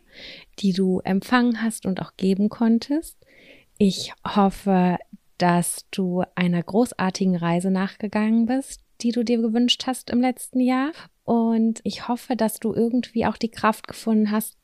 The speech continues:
alte Triggerpunkte in deinem Leben aufzuarbeiten, beziehungsweise sie ein bisschen besser kategorisieren zu können und besser zum Beispiel mit Streitereien umgehen kannst. Das ist dir in den letzten Jahren immer recht schwer gefallen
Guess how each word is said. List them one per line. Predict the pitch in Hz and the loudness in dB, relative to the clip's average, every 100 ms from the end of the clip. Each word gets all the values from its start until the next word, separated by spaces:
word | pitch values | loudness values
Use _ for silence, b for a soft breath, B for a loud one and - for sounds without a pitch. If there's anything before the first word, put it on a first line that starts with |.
| _ - | _ 0
alte | 196 - | 0 0
Triggerpunkte | - - 214 196 190 - 190 180 185 | -4 0 2 2 -2 -2 -2 0 0
in | 180 | 0
deinem | 175 180 | 0 0
Leben | 175 190 220 247 | 2 2 2 2
aufzuarbeiten, | 208 226 - 240 240 247 254 254 240 | 0 -2 -2 0 0 0 -2 0 0
beziehungsweise | 226 - 233 233 226 - 214 214 208 | 0 -2 0 2 0 -2 -2 0 -2
sie | 202 196 | 0 0
ein | |
bisschen | 202 - 202 | 0 0 0
besser | 196 - 185 | 0 -4 -8
kategorisieren | - - 190 180 175 185 175 190 208 | -6 -2 -2 -2 -2 -2 0 2 2
zu | - 233 | 0 -6
können | - 240 233 233 233 B B B B _ | -6 -2 2 2 0 B B B B _
und | 220 226 226 226 - - | 4 6 4 2 -4 -2
besser | 220 233 - 254 247 240 | 2 2 0 0 0 -2
zum | 220 208 | 0 2
Beispiel | 208 - 220 | 2 2 0
mit | 202 | 0
Streitereien | - - 196 196 196 180 180 196 | -2 -4 -4 -2 0 2 2 2
umgehen | 190 202 185 185 185 | 2 0 2 0 0
kannst. | - 190 190 214 277 - | -2 -4 -2 -2 -2 -4
Das | 202 202 - | -2 -2 -4
ist | - - - | -8 -8 0
dir | 208 202 | 2 2
in | 180 | 2
den | 196 190 | 2 0
letzten | 190 - 190 | -2 -4 -2
Jahren | 180 175 | 0 0
immer | 180 170 | 0 -2
recht | 175 - | -4 -6
schwer | - 190 185 | -2 -2 -2
gefallen | 220 - 277 302 | -6 -4 -2 -2